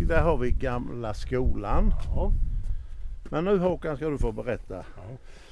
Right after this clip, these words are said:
Speaker 1: Som då räddade, faktiskt.
Speaker 2: Ja, det är ju så att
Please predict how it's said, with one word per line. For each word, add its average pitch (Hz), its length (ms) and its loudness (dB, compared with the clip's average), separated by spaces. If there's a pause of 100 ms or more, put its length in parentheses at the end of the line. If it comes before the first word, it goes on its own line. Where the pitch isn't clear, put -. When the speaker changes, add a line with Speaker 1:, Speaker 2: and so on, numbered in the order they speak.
(100)
Speaker 1:
Som 135 220 -2
då 131 120 0
räddade, 107 480 -2
faktiskt. 110 320 -6
Speaker 2:
Ja, 135 260 -4
det 160 200 0
är 202 120 0
ju 147 360 0 (1000)
så 185 280 6
att - 360 0